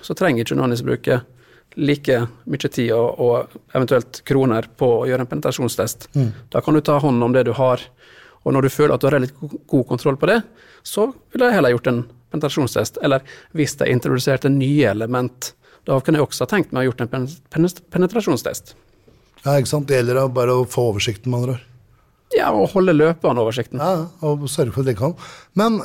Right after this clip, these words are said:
Speaker 2: midt oppi alt dette her, så har det jo dukket opp noe som er smartere enn alle oss tre til sammen, tro det eller ei.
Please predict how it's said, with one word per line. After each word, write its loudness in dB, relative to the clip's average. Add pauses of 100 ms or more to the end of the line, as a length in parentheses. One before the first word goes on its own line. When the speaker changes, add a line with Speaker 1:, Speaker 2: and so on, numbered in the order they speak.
Speaker 2:
midt 0
oppi 0
alt 2
dette -2
her, 0
så 0
har 4
det 2
jo -6
dukket -6
opp -6
noe 0
som -2
er 0
smartere -2
enn 0
alle 2
oss -4
tre -4
til -2
sammen, 2 (100)
tro -4
det 0
eller 2
ei. -4